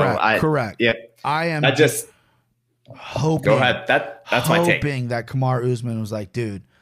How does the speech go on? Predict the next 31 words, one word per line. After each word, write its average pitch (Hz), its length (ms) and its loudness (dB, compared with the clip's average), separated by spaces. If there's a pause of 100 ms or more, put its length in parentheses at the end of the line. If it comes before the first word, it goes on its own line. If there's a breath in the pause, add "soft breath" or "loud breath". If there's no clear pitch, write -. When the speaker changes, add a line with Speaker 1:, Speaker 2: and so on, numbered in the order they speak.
(480)
Speaker 1:
just 120 340 -10
here's 131 280 -2
how 131 80 -2
you 123 80 -4
stop 107 280 -6
a - 20 -10
fucking 95 300 -6
takedown." 82 480 -10
Michael 147 280 -4
Chandler 131 480 -2
is 113 100 -6
a 123 40 -2
legit 120 300 -4
wrestler 117 280 -4
too. 117 260 -4 (400 soft breath)
Michael 139 200 -2
Chandler 143 260 -4
during 139 160 -2
the 131 60 -2
Countdown 131 380 -4
show 123 160 -4
was 110 140 -8
praising 131 520 -4
this 110 160 -8
guy. 85 360 -6
Hopefully 156 420 -2
someone's 127 340 -4
taking 120 220 -10
him 98 80 -12
takedown 95 400 -10
offense. 76 300 -16